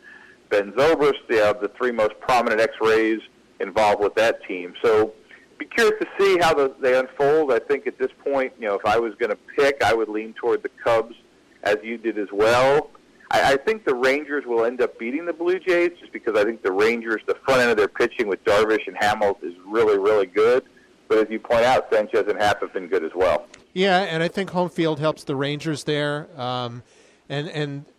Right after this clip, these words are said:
Speaker 2: you know, I think that's a factor in this. And I also wonder about Roberto Osuna at the back end. I know they say it's not bad, but again, he had to leave a game early. That has to be something.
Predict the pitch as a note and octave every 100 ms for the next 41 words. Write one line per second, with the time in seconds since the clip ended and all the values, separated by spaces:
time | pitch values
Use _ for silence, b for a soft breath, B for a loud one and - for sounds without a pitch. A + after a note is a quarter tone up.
0 | _ C#3+ C3 C3+ E3+ C#3+ C#3 C#3 D3+ -
1 | C#3+ C#3 D3+ C#3 C#3 C#3+ C#3+ - C#3 C3+
2 | C3+ D3 C#3 C3 C3+ C3+ B2 B2+ B2+ B2
3 | B2+ B2 A#2 A2+ C#3+ B2+ A2+ A#2 A2+ A2+
4 | A2 B2+ A#2 A2+ A#2+ B2+ A#2+ - B2 -
5 | B2+ A#2 B2+ A#2 A2+ A#2 A2+ A2+ B2 C3+
6 | B2 B2+ A#2+ A2+ A#2 A2+ A2+ G#2+ G2+ G#2
7 | A#2 A2 A2 F#2+ - G2 -